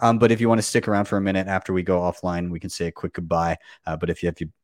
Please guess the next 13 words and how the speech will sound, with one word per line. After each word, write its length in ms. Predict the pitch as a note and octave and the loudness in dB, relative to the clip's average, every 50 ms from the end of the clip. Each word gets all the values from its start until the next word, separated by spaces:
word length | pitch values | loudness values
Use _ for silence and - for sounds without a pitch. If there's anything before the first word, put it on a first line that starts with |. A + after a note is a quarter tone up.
| - | -4
have 180 | - - G2+ - | 0 0 0 0
to 80 | - | 0
bail, 320 | F2+ E2+ F2+ E2+ E2+ E2 - | 0 2 4 4 4 2 2
I 140 | - F#2 F2 - | 0 -4 -4 -4
understand. 720 | - F#2 E2+ F2 - - - - - G#2+ G2+ G2 G2 F#2+ F#2 | -4 -2 -2 -2 -2 -2 -2 0 4 4 6 6 6 4 4
So 160 | - - G#2 | 2 0 -2
thank 340 | - - - C#3+ D3 C#3+ B2 | 2 4 6 8 8 8 8
you 80 | C#3 B2 | 6 6
guys. 460 | A#2+ C#3 C3 C3 C3 C3 C3 B2+ - - - - - - - - | 8 8 10 10 10 10 8 6 4 -2 -14 -18 -20 -10 -2 2
And 220 | C3+ C3 C3 B2 | 4 4 4 4
to 140 | - D#3+ F#3+ | 6 6 8
the 120 | F3 F#3+ - | 8 6 6
audience, 560 | - D#3 F3+ G#3+ B3+ C4+ A#3 F3+ C#3+ - - | 4 4 4 4 6 6 6 4 4 2 -2